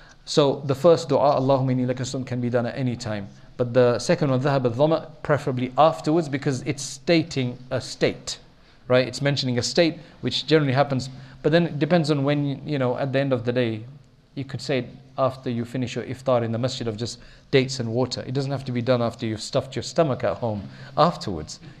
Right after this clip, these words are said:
You see what I'm saying? So that's the main message of Suratul Fatiha. We ask Allah subhanahu wa ta'ala for tawfiq, especially during this month. وآخر دعوانا أن الحمد لله رب العالمين.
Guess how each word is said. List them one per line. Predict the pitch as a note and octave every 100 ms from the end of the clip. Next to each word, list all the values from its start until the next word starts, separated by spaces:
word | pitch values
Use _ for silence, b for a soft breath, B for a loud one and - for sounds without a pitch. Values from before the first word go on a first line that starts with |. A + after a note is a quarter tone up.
| -
You |
see | B2 D3+
what | C3+
I'm | C3
saying? | C3 C3+ C#3 B B B
So | B F#3
that's | G3+ A3
the | -
main | F3 F#3 F3 D3
message | D#3 D3+ D3+
of | - C#3+
Suratul | - D3+ C#3+ C3
Fatiha. | C3+ C#3+ C#3+ C3 D3 - B B B -
We | C3
ask | C#3 C3+
Allah | C3 C3+
subhanahu | C3 B2+ C#3 C3+
wa | B2+
ta'ala | B2+ C3
for | A2+ A#2
tawfiq, | B2 G#2+ A#2 G#2+
especially | - C3+ - B2
during | B2 B2+ A#2
this | A2 -
month. | G#2 G2+ - B B B
وآخر | - C3 C3+ B2
دعوانا | A#2 A#2+ A#2+ A2+ A2 A2+ C#3+
أن | B2
الحمد | A2 - A#2+ A2
لله | G#2+ A2 A#2 G2+ A2
رب | C3 A#2+
العالمين. | A#2 G#2+ G#2+ G#2 G2